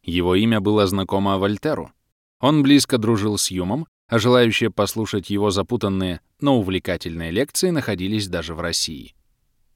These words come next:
Доктор Смит прославился как ученый, но не меньший интерес у окружающих вызывала его личность. Рассказы о его рассеянности передавались из уст в уста.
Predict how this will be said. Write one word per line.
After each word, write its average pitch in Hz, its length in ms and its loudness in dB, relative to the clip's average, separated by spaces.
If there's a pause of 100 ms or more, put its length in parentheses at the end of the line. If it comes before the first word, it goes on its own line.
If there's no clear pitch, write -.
(120)
Доктор 85 420 0
Смит 117 340 -2
прославился 104 760 0
как 95 220 -4
ученый, 107 520 -4 (460)
но 147 240 2
не 190 160 2
меньший 147 360 2
интерес 110 500 0
у 113 100 2
окружающих 92 760 -2
вызывала 98 460 0
его 107 320 -4
личность. 78 580 -10 (1120)
Рассказы 107 720 0
о 117 100 0
его 104 260 4
рассеянности 104 760 -2 (220)
передавались 131 680 8
из 117 200 4
уст 98 240 -2
в 87 60 -6
уста. 90 360 -6